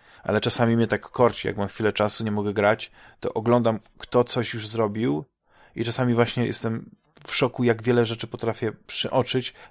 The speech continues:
nawet stojąc na czymś. Te, na przykład, e, medalion do, do przymierza właśnie,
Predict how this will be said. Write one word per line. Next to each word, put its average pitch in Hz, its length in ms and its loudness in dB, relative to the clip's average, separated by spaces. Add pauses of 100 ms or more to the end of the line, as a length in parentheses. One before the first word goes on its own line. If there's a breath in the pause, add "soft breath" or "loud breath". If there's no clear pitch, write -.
nawet 127 280 2
stojąc 131 520 2
na 95 120 0
czymś. - 200 -12
Te, - 120 -8 (920)
na 131 140 2
przykład, 120 320 -2
e, 123 100 4 (580 loud breath)
medalion 120 600 6
do, 117 180 4
do 113 120 -4
przymierza 117 460 -2
właśnie, 110 460 -2